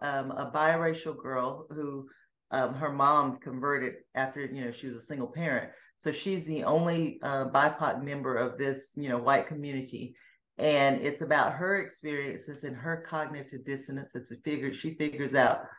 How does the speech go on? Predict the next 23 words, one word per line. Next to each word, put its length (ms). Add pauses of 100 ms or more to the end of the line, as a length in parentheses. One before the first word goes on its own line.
(160)
whether 320
this 300
religious 460
group's, 680
their 300
tenets 540
suit 220
her. 440 (320)
But 100
it's 160
also 300
this 180
Black 320
social 400
worker 540 (260)
who 180
wants 400
to 120
help 460
the 100
girl, 320
Kara 360
Grace 440